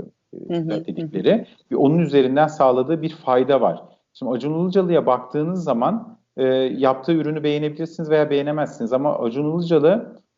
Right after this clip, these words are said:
Speaker 2: e, günümüzün, e, çok, e, klasik bir takım elbisesiz başarı hikayesidir.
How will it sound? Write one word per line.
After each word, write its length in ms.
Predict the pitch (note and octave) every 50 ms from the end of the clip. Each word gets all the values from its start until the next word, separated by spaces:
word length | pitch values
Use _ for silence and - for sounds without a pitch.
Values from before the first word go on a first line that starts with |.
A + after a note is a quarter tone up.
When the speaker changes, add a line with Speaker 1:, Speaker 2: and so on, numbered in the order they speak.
| - -
Speaker 2:
e, 240 | B2 B2 B2 B2
günümüzün, 960 | A#2+ A#2+ A#2+ C3+ C3 C#3 C#3 C#3+ C#3+ D3 C#3+ D#3 F3+ G3+ A3+ A#3 - - - - _ _ -
e, 180 | B2+ B2+ B2 A#2+
çok, 480 | - F3+ F#3 F#3 F#3 - - - - B2+
e, 200 | B2 B2 B2+ B2
klasik 540 | - - C3+ C3+ C3 C3+ - G3 F#3+ G3 -
bir 280 | E3 F3 E3+ - - -
takım 300 | - E3+ - - F3+ F3
elbisesiz 580 | D#3+ C#3+ C3+ C3 - D#3 D3+ F3 F#3 F3 E3
başarı 560 | A#2+ A2+ - - C#3 C#3 D#3 F3+ F3 - - A#2
hikayesidir. 840 | A2+ - - B2 G#2+ F#2 F#2 - - - - - - - - -